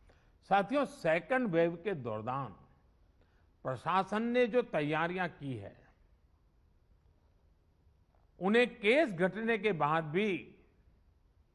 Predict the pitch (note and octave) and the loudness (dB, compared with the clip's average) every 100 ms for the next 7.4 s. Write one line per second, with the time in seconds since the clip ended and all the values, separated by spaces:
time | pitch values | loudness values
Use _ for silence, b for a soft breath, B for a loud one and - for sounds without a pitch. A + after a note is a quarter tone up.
0 | _ _ _ - - D3 F#3+ G#3+ A3 D#3+ | _ _ _ -12 -6 -2 2 2 0 -4
1 | - G#3 G3 - E3 F3 G3 G3 - G#3 | -6 -6 -6 -2 2 2 2 -2 -4 -4
2 | - - E3+ C#3+ F3 F#3 - G3 D#3 - | -4 -6 -4 -4 -4 -6 -4 -4 -4 -6
3 | C#3+ E3 F#3+ G3+ D#3 D#3+ B2+ - _ _ | -6 -2 -2 -2 -4 -8 -14 -20 _ _
4 | _ _ _ _ _ _ _ _ _ - | _ _ _ _ _ _ _ _ _ -10
5 | B2 C#3+ C#3+ F#3 A3 A3 - _ _ _ | -2 -2 -2 -8 -8 -14 -20 _ _ _
6 | _ _ _ - A#2 C#3+ D#3+ D#3 - D3+ | _ _ _ -8 -2 2 4 4 2 0
7 | F#3 G3+ G#3 | 2 0 -2